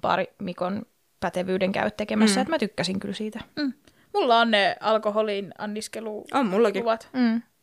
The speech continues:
Speaker 2: Mä oon käynyt ravintola-alalla, niin mulla on, mutta,
Speaker 3: Niin.
Speaker 2: mutta tota niin, niin.
Speaker 3: Mä sain ne vaimokoulusta, kotitalousoppilaitoksesta.
Speaker 2: <laughs>
Speaker 3: Mut niin,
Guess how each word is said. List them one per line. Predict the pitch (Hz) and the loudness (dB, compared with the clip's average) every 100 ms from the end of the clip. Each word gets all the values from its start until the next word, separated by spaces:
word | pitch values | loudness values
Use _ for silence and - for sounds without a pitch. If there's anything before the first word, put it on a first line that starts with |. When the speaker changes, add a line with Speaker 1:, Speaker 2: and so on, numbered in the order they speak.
| _ | _
Speaker 2:
Mä | - 202 | -2 0
oon | 143 | 2
käynyt | 180 226 208 | 2 0 0
ravintola-alalla, | 208 196 220 226 294 190 | 0 2 2 4 4 4
niin | 190 | 0
mulla | 196 196 | -2 0
on, | 214 262 175 | 2 2 0
mutta, | 180 - 214 - | -6 -12 -20 -8
Speaker 3:
Niin. | 262 220 | -4 -4
Speaker 2:
mutta | 196 196 180 | -6 -8 -8
tota | 180 190 | -6 -6
niin, | 190 196 | -6 -6
niin. | 196 - - | -8 -10 -6
Speaker 3:
Mä | 247 | -2
sain | 214 | 0
ne | 208 | 0
vaimokoulusta, | 226 240 196 180 190 - - | 2 2 0 -4 -6 -8 -2
kotitalousoppilaitoksesta. | 247 262 226 190 208 208 220 202 - 254 302 311 349 - - - | 2 6 6 4 2 -6 -8 -6 0 4 6 8 6 4 -14 4
Speaker 2:
<laughs> | 381 320 311 277 - _ _ - - - _ _ | 6 6 4 0 -2 _ _ -18 -16 -16 _ _
Speaker 3:
Mut | 349 | -6
niin, | 294 277 | -2 -2